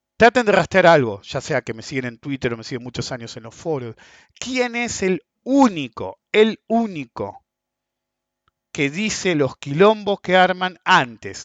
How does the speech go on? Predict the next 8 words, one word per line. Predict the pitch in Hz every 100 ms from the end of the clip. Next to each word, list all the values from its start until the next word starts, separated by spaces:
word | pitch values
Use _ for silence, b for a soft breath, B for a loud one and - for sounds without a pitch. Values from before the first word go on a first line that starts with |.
| 202
No | 240
porque | 294 285 208
me | 185
anticipe. | 170 175 - 226 - 104 _ b b b -
Vienen | 180 202 180
y | 160
te | 156
dicen, | 160 - 139 127